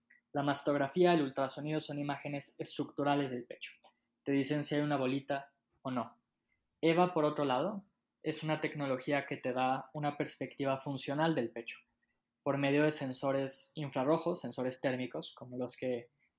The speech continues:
se utilizarían para la militar o incluso para detección de fiebre, aunque esos son equipos menos sofisticados.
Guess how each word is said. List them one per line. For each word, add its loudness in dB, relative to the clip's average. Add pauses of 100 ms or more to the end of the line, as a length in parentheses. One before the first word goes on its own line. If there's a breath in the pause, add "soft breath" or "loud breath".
(160)
se -6
utilizarían -4
para -2
la 2
militar -4 (180)
o -4
incluso 0 (540)
para 2 (680)
detección 0
de 0
fiebre, 2 (280)
aunque -8
esos -4
son -4
equipos -4
menos -2
sofisticados. -2